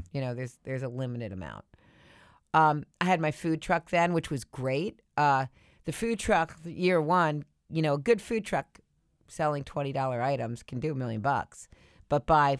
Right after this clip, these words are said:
year six, it was doing a hundred thousand, because what happened in Midtown was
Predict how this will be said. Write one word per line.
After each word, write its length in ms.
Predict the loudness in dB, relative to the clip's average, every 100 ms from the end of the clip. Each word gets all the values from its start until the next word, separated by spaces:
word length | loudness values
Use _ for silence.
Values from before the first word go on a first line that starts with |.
| -6
year 180 | -6 -6
six, 380 | -4 -6 -6 -8
it 60 |
was 100 | -10
doing 200 | -8 -6
a 60 | -4
hundred 300 | -6 -6 -6
thousand, 380 | -2 -2 -2 -6
because 360 | -6 -6 -6 -8 -20 _
what 160 | -2
happened 320 | 2 0 -2 -4
in 140 | 0
Midtown 480 | -2 0 0 0 -2
was 480 | -2 -2 -4 -8